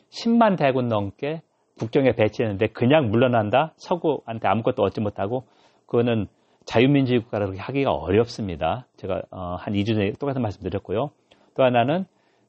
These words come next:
겨울 땅, 언 땅이 녹으면 전차 같은 거, 탱크 같은 거 움직이기가 어렵다. 자, 그렇기 때문에, 아, 이번 주,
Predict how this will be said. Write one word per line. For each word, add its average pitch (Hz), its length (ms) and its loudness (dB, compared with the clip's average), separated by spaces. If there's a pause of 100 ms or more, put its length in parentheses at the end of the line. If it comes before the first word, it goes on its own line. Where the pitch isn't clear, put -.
겨울 147 300 4
땅, 147 500 0
언 135 340 0
땅이 135 280 0
녹으면 117 640 2
전차 127 340 0
같은 110 300 0
거, 95 80 -4
탱크 170 320 -8
같은 113 240 -4
거 101 80 -4
움직이기가 104 320 -2
어렵다. 85 680 0 (260)
자, 85 160 -6
그렇기 - 220 -6
때문에, 95 500 -2 (720)
아, 92 260 -6
이번 113 440 4
주, 107 300 -2